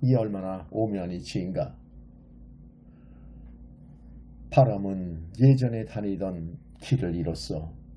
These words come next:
병현이 가쁜 숨을 몰아쉬면서 노래하듯 읊었다. "다른 새로이 비칠 곳을 찾았다오."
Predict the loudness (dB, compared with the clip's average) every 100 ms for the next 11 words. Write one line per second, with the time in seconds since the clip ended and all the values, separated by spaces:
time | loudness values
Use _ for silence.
0 | -20 -18 -18 -18 -18 -18 -18 -20 -20 0
1 | 8 10 10 8 2 -4 0 2 4 4
2 | 4 0 -4 -4 -4 -4 -2 -2 0 0
3 | 0 0 -4 -4 -4 -4 -4 -8 -12 -18
4 | -18 -18 -16 -14 -14 -16 -16 -14 -16 -16
5 | -16 -16 -14 -14 -14 -16 -16 -18 -18 -18
6 | -18 -14 -12 -12 -12 -4 0 2 0 0
7 | -2 0 2 2 0 -4 -6 -4 -4 -2
8 | -2 -2 -2 -6 -10 -8 -8 -8 -6 -4
9 | -6